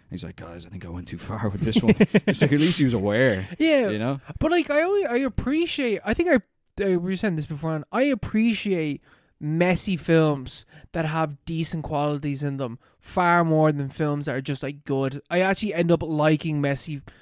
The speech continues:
Speaker 2: like, films that are technically bad,
Speaker 1: Mm.
Speaker 2: but have, like,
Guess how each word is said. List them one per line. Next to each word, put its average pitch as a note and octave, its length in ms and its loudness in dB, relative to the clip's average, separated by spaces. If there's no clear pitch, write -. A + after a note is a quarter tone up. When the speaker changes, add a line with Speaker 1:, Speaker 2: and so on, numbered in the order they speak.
Speaker 2:
like, D3 200 -2
films F#3 220 2
that F3 100 2
are D3 100 -2
technically E3+ 520 0
bad, C3+ 560 -2
Speaker 1:
Mm. G#2+ 180 -4
Speaker 2:
but - 100 -2
have, D3 200 -4
like, D3+ 280 -8